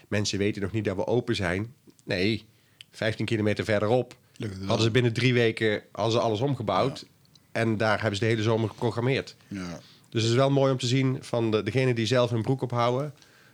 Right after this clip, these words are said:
Speaker 1: dat die ook daadwerkelijk, eh, meer ondernemen.
Speaker 2: Ik merkte dat van de week toen ik, eh, ik wilde het Tropenmuseum in Amsterdam huren voor, eh, voor mijn, eh, boekpresentatie.
Speaker 1: Ja.
Speaker 2: En ik kreeg gewoon een mail terug. Eh,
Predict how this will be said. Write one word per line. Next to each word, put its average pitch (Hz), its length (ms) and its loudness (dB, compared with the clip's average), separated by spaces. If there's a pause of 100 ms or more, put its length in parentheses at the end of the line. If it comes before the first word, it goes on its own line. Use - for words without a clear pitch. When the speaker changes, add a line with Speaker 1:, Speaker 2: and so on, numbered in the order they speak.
Speaker 1:
dat 110 160 -4
die 113 100 0
ook 104 100 -2
daadwerkelijk, 113 640 -2
eh, 107 520 0 (300)
meer 104 240 0
ondernemen. 104 560 0 (640)
Speaker 2:
Ik 110 140 -4
merkte 104 180 -2
dat 104 180 -2
van 101 120 -4
de 98 60 0
week 98 200 0
toen 95 180 -2
ik, 95 180 -4
eh, 92 200 0
ik 85 80 -8
wilde 101 160 -2
het 95 100 -6
Tropenmuseum 98 640 0
in 82 60 -4
Amsterdam 82 440 -4
huren 85 280 -4
voor, 80 280 -8
eh, 78 320 -10 (160)
voor - 180 -10
mijn, 95 220 -4
eh, 85 360 -6
boekpresentatie. 90 1080 -6
Speaker 1:
Ja. 98 200 -6 (960)
Speaker 2:
En 95 120 -6
ik 87 60 -6
kreeg 92 320 -6
gewoon 95 160 0
een 92 60 0
mail 92 180 0
terug. - 400 -2 (720)
Eh, 87 600 0